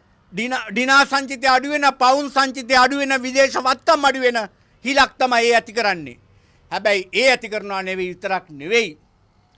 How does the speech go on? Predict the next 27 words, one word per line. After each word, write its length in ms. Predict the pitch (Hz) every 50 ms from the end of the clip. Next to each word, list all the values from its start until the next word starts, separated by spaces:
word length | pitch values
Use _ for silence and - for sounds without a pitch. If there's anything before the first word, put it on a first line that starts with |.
| _ _
අපි 220 | 165 165 - 196 180
දන්නවා 300 | 180 180 190 190 190 180
මේ 140 | 185 180
දවස්වල 420 | 175 185 180 175 175 - 175 160 156 147 135 - _ _ _ _ _ _
මේ 120 | - 208 220
රිලව් 400 | 196 233 233 233 247 262 269 277
ටිකක් 420 | - - 247 - 277 262 - _ 269
ආයි 260 | 247 247 247 247 226
හැදීගෙන 420 | 240 240 247 247 247 233 233 226
එනවා. 380 | 220 208 190 175 156 139 117 - _ _ _ _
ආයි 360 | 202 208 233 240 254 254 247
අතුවලට 480 | 233 220 226 226 233 277 269 262 262 262
ආයි 240 | 254 254 247 247 240
ගොඩ 240 | 196 214 226 214 180
බිම 220 | 170 220 247 254 285 262 208
හිටපු 320 | 247 254 - 277 269 262 254 269 294
උන් 80 | 339 480 - _ _ _ _ _
ආයි 340 | - 202 233 254 277 277
දැන් 200 | 277 294 320 320
අතුවලට 440 | 302 269 - - 320 330 320 302 294
නැගලා. 400 | 269 247 226 202 175 147 120 - _ _ - - _ _ _ _ _ _ _ _ -
උන් 180 | 226 262 277
දැන් 180 | 285 294 302 277 _
පනින්න 420 | 269 269 285 294 320 330 330 320 320 302
බලන්නේ. 600 | 302 302 330 359 359 339 330 320 302 247 165 - - - _ _ _ _ _ _ _ _ _ _ _ -
උන්ට 280 | 240 285 302 294 -
ඕනකම 560 | 294 277 277 285 311 330 339 - 320 320 320